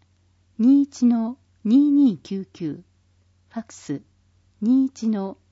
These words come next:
一三一五。看護師、就職助成金。詳細は五ページをご覧ください。就職支援、農林水産業、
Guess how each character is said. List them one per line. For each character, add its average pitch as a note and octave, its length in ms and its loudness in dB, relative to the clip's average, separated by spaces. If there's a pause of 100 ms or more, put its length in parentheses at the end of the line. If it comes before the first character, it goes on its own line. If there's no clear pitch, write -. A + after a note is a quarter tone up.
(240)
一 - 180 -14
三 C4 440 -2
一 - 240 -14
五。 D#3+ 320 -10 (1900)
看 C#4+ 240 0
護 C#4 120 -2
師、 - 360 -12 (160)
就 D#4 260 -2
職 C#4+ 380 -4
助 G3 160 -10
成 A3 280 -6
金。 F3 400 -10 (920)
詳 B3 240 -6
細 A3 320 -8
は G3 320 -10
五 F#3+ 160 -10
ペ C#4 140 -6
ー D4+ 100 -4
ジ F#3+ 160 -10
を D#3+ 100 -8
ご E3+ 100 -12
覧 F#3 200 -10
く - 100 -20
だ E3+ 140 -12
さ D#3+ 160 -14
い。 D#3 100 -16 (1700)
就 D#4+ 260 -2
職 D4+ 280 -4
支 - 200 -8
援、 D#3 280 -8 (580)
農 C4 220 -2
林 C4+ 240 2
水 A#3 180 -6
産 G#3+ 360 -10
業、 D#3+ 340 -12